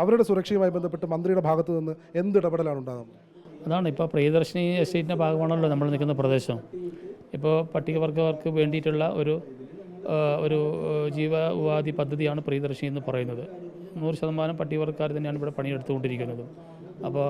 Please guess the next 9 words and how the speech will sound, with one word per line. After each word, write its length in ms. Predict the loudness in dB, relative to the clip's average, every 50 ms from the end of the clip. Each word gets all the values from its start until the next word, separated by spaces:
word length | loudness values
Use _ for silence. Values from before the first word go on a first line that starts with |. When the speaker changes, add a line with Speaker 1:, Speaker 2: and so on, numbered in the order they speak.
| 0 -2 -2
Speaker 2:
അതിൻ്റെ, 300 | -2 -2 -2 0 0 0 2 0 0 -2 -2 -2
ആ, 40 | -2 -2 -2 0 0 2
ഒരു 160 | 2 2 0 0 -2 -6 -10 -10 -8 -8 -8 -6 -2 0
നിയറസ്റ്റാണ് 500 | 0 2 2 2 0 0 0 0 0 -2 -2 -4 -4
ഈ 20 | -4 -4
സംഭവം 280 | -4 -2 -2 -2 -2 -2 -2
ഉണ്ടായിട്ടുള്ളത്. 560 | 0 0 0 0 0 -2 -4 -4 -4 -6 -6 -8 -10 -14 -14 -12 -8 -8
അപ്പോൾ 140 | -6 -4 -2 -2
അതുകൊണ്ട് 260 | 0 0 -2 0 0